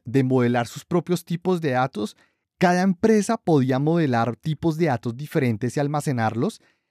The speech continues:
y obligar a que se cumplieran las reglas de cada tipo de datos. Como no había unas reglas en su momento, cada quien se lo inventaba. Y eso era muy complicado porque la aplicación que tú generabas, digamos, para tu negocio y tú adquirías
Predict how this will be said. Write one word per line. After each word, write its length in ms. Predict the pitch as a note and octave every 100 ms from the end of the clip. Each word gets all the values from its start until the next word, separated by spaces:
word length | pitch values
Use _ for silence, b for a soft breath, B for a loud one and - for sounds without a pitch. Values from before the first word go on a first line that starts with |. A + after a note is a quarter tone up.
| _ _
y 260 | - D#3+ E3 _
obligar 540 | D3 D3 C#3 A#2 C3 C3+
a 60 |
que 140 | - E3
se 100 | F3
cumplieran 460 | D#3+ A#2+ A#2+ A#2+
las 100 | D3+
reglas 300 | A#2+ A2 A2+
de 140 | C#3 B2+
cada 180 | G#2+
tipo 300 | A2 B2+ B2
de 80 | C3
datos. 280 | C3+ D3 F#2
Como 320 | - A2+ A2+ -
no 240 | A#2+ C#3
había 240 | D#3+ F3+
unas 340 | F#3 F#3 F#3 - _ _ _ -
reglas 460 | D#3 F#3 D#3 D#3
en 80 | F3
su 120 | F3+
momento, 540 | F3 F3 D#3 A#2+ D#3+ - _ _ _ _
cada 200 | - D3+
quien 220 | D3+ D#3
se 120 | C#3+ D3+
lo 80 |
inventaba. 640 | D3+ C3 G#2 - D#3+ G2+ E2+ _ _ _ _ _ _ _
Y 140 | C#3+
eso 160 | C3+ B2
era 120 | D3+
muy 160 | D#3+ E3+
complicado 640 | F#3 E3+ D#3+ - C3 C#3
porque 400 | C#3+ E3+ - B2+
la 80 | A#2+
aplicación 500 | B2 C3 C#3 B2+ C#3+
que 80 | D3+
tú 160 | - G3
generabas, 540 | F#3 F#3+ F3 C3+ C3+
digamos, 600 | D#3 C#3+ A#2+ _ C3+ C3 _
para 180 | D3+
tu 140 | D3+ D#3+
negocio 460 | C#3+ A#2+ C#3+ -
y 80 | G#2+
tú 180 | - C3+
adquirías 720 | C3+ - F3 E3+ F3+ F3 -